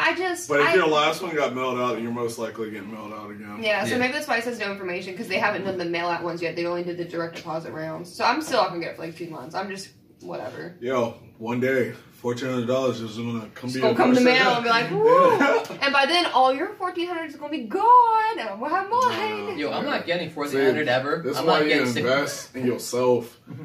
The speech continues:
Speaker 2: to make more money.
Speaker 3: Exactly.
Speaker 1: Know yourself, know your worth.
Speaker 3: Damn right. Be your own boss.
Speaker 1: About four twenty.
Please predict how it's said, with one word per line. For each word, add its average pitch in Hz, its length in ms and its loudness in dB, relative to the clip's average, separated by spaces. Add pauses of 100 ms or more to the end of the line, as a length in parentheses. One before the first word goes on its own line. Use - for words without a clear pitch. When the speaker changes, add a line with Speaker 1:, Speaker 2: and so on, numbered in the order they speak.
(180)
Speaker 2:
to 107 120 -12
make 110 240 -4
more 107 160 -10
money. 107 340 -12
Speaker 3:
Exactly. 120 600 -4 (1400)
Speaker 1:
Know 214 100 -8
yourself, 214 400 -2
know 226 80 -2
your 208 160 -4
worth. 220 360 -4 (140)
Speaker 3:
Damn 113 180 -4
right. 117 300 -2
Be 117 60 -4
your 120 160 -2
own 113 100 -2
boss. 113 380 0
Speaker 1:
About 254 340 2 (140)
four 359 640 2 (100)
twenty. 294 540 0